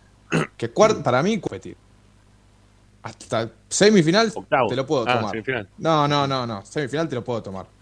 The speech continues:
Speaker 1: Para mí, cuarto de Libertadores, ya nos quedamos fuera en cuarto de Libertadores. Con, con, no-, nos quedamos fuera con, con Guaraní el dos mil catorce.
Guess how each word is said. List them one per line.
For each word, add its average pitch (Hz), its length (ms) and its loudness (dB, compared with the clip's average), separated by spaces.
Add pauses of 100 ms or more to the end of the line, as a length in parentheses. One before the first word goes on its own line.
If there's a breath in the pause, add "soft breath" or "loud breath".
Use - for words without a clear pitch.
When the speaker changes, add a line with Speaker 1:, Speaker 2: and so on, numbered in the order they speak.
(200)
Speaker 1:
Para 113 120 -6
mí, 180 100 2
cuarto 143 240 2
de 123 60 0
Libertadores, 120 680 2 (340 soft breath)
ya - 140 0
nos 156 100 2
quedamos 131 400 0
fuera 110 160 -10
en 104 60 -10
cuarto 107 240 -10
de 104 80 -6
Libertadores. 101 720 -6 (260)
Con, 104 220 2
con, 117 260 4
no-, 123 140 4
nos 113 160 2
quedamos 139 260 6
fuera 139 220 4
con, 113 280 -4 (300 loud breath)
con 123 140 -6
Guaraní 123 420 0
el 131 100 0
dos 120 120 -2
mil 127 120 -6
catorce. 117 600 -2